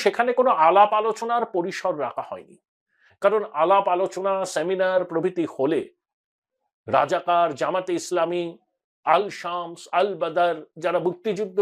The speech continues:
বিরোধী শক্তি, তাদের কথা চলে আসবে আলোচনায়। তাদেরকে বাদ রেখে,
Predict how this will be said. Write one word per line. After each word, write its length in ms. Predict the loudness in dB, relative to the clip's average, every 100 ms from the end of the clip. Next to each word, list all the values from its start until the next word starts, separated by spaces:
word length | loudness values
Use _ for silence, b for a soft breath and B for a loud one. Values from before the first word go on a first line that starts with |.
| 0
বিরোধী 300 | -2 -2 -4 -6
শক্তি, 300 | -10 -4 -4 -4 _ _ _ _ _ _ _ _ _ _ _ 0
তাদের 260 | 2 2 2 -2
কথা 280 | -2 0 0 -2 _ _ _ _ _ _ _ _ -4
চলে 200 | 2 4 2
আসবে 220 | 2 -2 0 0
আলোচনায়। 460 | -2 0 0 0 0
তাদেরকে 380 | 0 0 0 0 4
বাদ 180 | 6 6 4
রেখে, 200 | 2 2